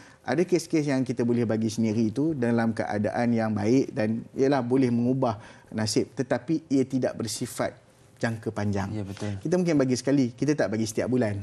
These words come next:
Speaker 2: Hmm.
Speaker 1: Kalau kita bagi zakat kepada ni pemerintah, kita akan, kita akan bagi kepada asnaf setiap bulan. Maka mereka akan dapat, ha,
Speaker 2: Baik.
Speaker 1: ha, apa, dana mereka itu setiap bulan. Maka itu lebih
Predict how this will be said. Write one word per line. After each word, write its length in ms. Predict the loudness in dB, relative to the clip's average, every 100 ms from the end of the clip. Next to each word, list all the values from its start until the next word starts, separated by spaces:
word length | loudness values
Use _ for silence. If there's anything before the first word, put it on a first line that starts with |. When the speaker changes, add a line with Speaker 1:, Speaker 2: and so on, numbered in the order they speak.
| -8
Speaker 2:
Hmm. 320 | -6 -6 -6
Speaker 1:
Kalau 220 | -2 0
kita 160 | 2 2
bagi 240 | 2 4
zakat 320 | 2 2 -2 -2
kepada 480 | -2 2 2 2
ni 320 | 2 2 2 -2
pemerintah, 560 | -2 0 0 -2 -4
kita 320 | -2 -2 -2
akan, 240 | 0 -2 -4 -12 -20 -4
kita 160 | 0 0
akan 120 | 2
bagi 180 | 2 0
kepada 240 | 0 -2
asnaf 160 | -4 -8
setiap 240 | -6 -4
bulan. 240 | -4 -4 -4
Maka 160 | -2
mereka 300 | 2 2 0
akan 160 | -2 0
dapat, 320 | 0 -2 -6 -6 -18 -10
ha, 160 | -2 0
Speaker 2:
Baik. 240 | 0 -4
Speaker 1:
ha, 120 | -4 -2 0
apa, 160 | 0 2
dana 300 | 2 2 2
mereka 320 | 0 -2 -4
itu 160 | -4
setiap 240 | -4 -4 -4
bulan. 240 | -4 -2
Maka 160 | 0 0
itu 240 | 0 2
lebih 240 | 2 4